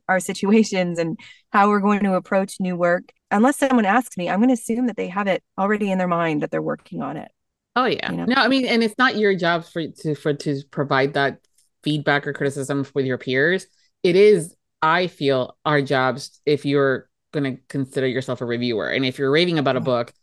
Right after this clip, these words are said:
Speaker 2: or a performance and things like that, I mean, it could be anything from Crumbl cookies to the, the, the restaurant that just opened up.
Speaker 1: <laughs>
Speaker 2: It, it's just, uh,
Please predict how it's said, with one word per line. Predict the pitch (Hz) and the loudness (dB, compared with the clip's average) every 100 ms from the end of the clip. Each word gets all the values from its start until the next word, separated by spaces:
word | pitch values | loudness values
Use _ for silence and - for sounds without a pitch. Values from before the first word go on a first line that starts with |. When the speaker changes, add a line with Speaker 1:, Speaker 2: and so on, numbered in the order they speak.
| _ | _
Speaker 2:
or | 139 | 0
a | 135 | 0
performance | 135 - 143 139 131 | -2 -2 0 0 -2
and | 131 | -6
things | 131 131 | -4 -2
like | 131 | -2
that, | 131 131 | -2 -2
I | |
mean, | 139 135 - | 0 -2 -2
it | 151 | -4
could | 160 151 | -2 -2
be | |
anything | 143 143 143 135 | -2 -2 -2 -4
from | 147 139 135 - _ _ | -2 -2 -4 -8 _ _
Crumbl | - 123 135 | -6 -2 -2
cookies | 135 196 196 160 139 135 139 - _ _ | -2 -4 -2 -2 0 -2 -6 -14 _ _
to | - 151 151 143 139 135 - | -4 0 2 4 4 2 0
the, | 151 139 | -2 -2
the, | 135 139 139 131 131 | -2 -2 0 0 -2
the | 143 | -2
restaurant | 160 156 151 139 | -2 -2 -4 -4
that | 131 | -4
just | 131 135 | -4 -4
opened | - 131 131 123 | -4 -4 -2 -2
up. | 120 104 _ _ | -4 -6 _ _
Speaker 1:
<laughs> | 170 190 - | -14 -14 -10
Speaker 2:
It, | - 175 170 - | -4 0 0 0
it's | 185 175 | -2 0
just, | 180 - - | -2 -2 -2
uh, | 151 143 | 0 0